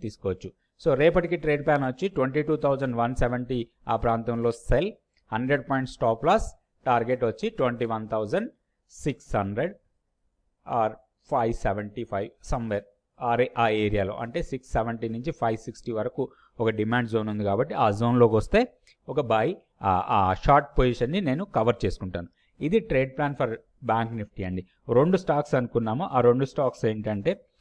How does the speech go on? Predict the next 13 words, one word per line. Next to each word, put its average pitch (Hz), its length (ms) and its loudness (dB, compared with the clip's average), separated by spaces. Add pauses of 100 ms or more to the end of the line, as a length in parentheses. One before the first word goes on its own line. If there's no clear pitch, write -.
(220)
ఫస్ట్ 151 240 0
వచ్చి 180 400 2 (360)
ఏషియన్ 131 440 -2 (120)
పెయింట్. 92 320 -4 (260)
ఏషియన్ 180 460 0
పెయింట్ 160 260 0
మనం 185 240 -4
రేపు 151 380 0
ఎలా 131 180 2
ట్రేడ్ 120 340 -2
చేస్తామో 120 360 -4
ఒకసారి - 440 -4
చూద్దాం. 82 180 -6